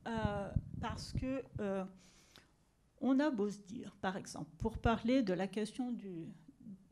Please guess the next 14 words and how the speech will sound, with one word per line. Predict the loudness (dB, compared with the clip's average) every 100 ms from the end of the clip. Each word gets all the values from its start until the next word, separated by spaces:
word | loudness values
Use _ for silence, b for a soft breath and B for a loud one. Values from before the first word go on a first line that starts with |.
| -18 -8
du | -2 -2
racisme, | 0 -2 -2 -4 0 0 0 0
mais | 0
plus | -2 -10 2 2 2
que | 0
du | 0 0
racisme, | 0 -4 -8 -10 -14 b -4
de | 0
la | 2 4
non-diversité | 6 6 4 0 -8 -10 -14 -12 -12 -12 -16 -6
et | -4
de | -2
l'exclusion, | -2 -4 -8 -14 -14 -12 -14 b b b _ _ B B B B 0
que | 2 2